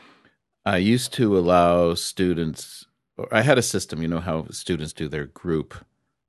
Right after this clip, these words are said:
um, when they do presentations, they evaluate each other. And one time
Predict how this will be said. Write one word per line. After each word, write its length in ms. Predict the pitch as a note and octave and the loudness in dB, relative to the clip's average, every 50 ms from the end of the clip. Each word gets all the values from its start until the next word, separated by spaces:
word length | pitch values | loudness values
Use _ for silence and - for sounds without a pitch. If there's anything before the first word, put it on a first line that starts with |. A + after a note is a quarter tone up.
| _ _ _ | _ _ _
um, 680 | D#2 C#2+ C#2 C2+ C2 B1 A#1+ A#1+ A#1 - - - - _ _ | -10 -10 -8 -8 -8 -10 -10 -12 -14 -16 -16 -18 -20 _ _
when 120 | D#2+ E2 | -4 -4
they 80 | E2+ E2 | -2 -2
do 120 | D#2 F2 | -2 -4
presentations, 840 | - - - F2 D#2 D2+ C2 - D#2+ C#2+ C#2 - - - G#1 - - | -4 -2 -4 -4 -4 -6 -10 -6 -6 -6 -6 -6 -8 -12 -12 -14 -12
they 120 | - C#2+ C2 | -10 -8 -8
evaluate 600 | C2+ C2+ D2 C#2 C2+ C2+ C2 A#1+ B1 B1+ B1 B1+ | -6 -4 -4 -4 -2 -4 -4 -6 -6 -8 -8 -10
each 160 | C2 - - | -12 -12 -12
other. 320 | - G1+ - - - - _ - _ _ _ _ _ _ _ _ _ _ _ _ _ _ _ _ | -12 -12 -12 -14 -18 -20 _ -20 _ _ _ _ _ _ _ _ _ _ _ _ _ _ _ _
And 680 | - G#2 G2 F#2 F2+ F2 E2+ E2+ E2+ E2+ E2 D2 - _ _ _ _ _ | -2 0 0 0 0 0 0 -2 -2 -4 -4 -6 -10 _ _ _ _ _
one 300 | _ - G2+ A2+ C#3 E3+ | _ -2 2 2 2 2
time 500 | E3 - B2+ G2 E2+ D#2+ D#2+ D#2+ E2+ - | 0 -2 -2 -2 0 0 -2 -4 -6 -10